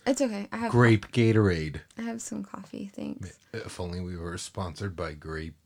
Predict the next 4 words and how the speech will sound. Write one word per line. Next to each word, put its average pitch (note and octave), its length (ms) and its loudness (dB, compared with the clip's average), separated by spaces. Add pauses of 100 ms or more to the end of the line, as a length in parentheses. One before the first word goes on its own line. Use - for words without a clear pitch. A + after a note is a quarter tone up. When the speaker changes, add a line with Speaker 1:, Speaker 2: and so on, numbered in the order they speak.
(500)
Speaker 2:
Gatorade C#2+ 520 -12 (240)
Fierce. - 540 -14 (640)
Speaker 1:
If A#3 220 -6
only. F#3+ 380 -6